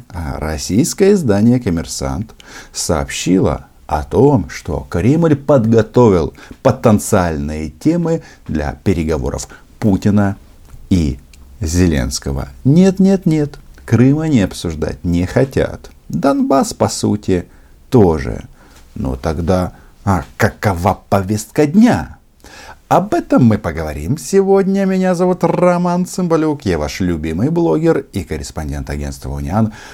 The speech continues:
в Москве. Вы подписывайтесь на мой YouTube-канал, я называю вещи своими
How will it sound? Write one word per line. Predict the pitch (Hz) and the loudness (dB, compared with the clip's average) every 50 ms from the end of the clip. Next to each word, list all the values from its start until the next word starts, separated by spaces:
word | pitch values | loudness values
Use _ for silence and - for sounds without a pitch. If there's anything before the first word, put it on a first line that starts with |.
| - - - | -14 -6 -2
в | 92 92 95 101 | 0 2 4 6
Москве. | 107 113 117 117 - - - 127 101 80 69 65 - - - _ - - | 6 6 6 4 2 2 2 4 4 4 2 -2 -4 -8 -16 _ -14 -4
Вы | - 113 127 170 180 | 0 2 4 4 4
подписывайтесь | 175 - 127 - - - - 110 95 85 - - 92 90 87 85 87 85 78 - - | 4 2 2 0 0 2 4 4 4 4 2 2 2 2 2 2 0 -2 -4 -2 -2
на | 92 | -2
мой | 85 85 82 82 82 | 0 0 0 -2 -2
YouTube-канал, | 80 73 - 85 71 - - 85 82 82 82 85 107 143 - - - - - _ _ _ | -2 -4 -4 -6 -6 -4 -4 -4 -4 -2 0 2 2 2 0 -2 -8 -20 -20 _ _ _
я | - 104 95 85 82 80 95 | -2 0 2 2 2 2 2
называю | 135 160 147 107 90 80 78 73 69 67 69 67 - - - - - - - | 0 0 0 0 0 0 0 0 0 -2 -4 -6 -8 -12 -18 -20 -20 -14 -8
вещи | 90 85 82 80 80 78 - - - - - 92 80 67 - - - - _ | -4 -4 -2 0 -2 -2 -2 -4 -6 -4 -4 -4 -4 -4 -6 -12 -20 -20 _
своими | - - - - 117 104 101 95 85 80 76 78 76 78 82 82 85 85 - | -6 -4 0 2 4 4 6 4 4 2 -2 -2 -4 -4 -2 -2 -4 -4 -6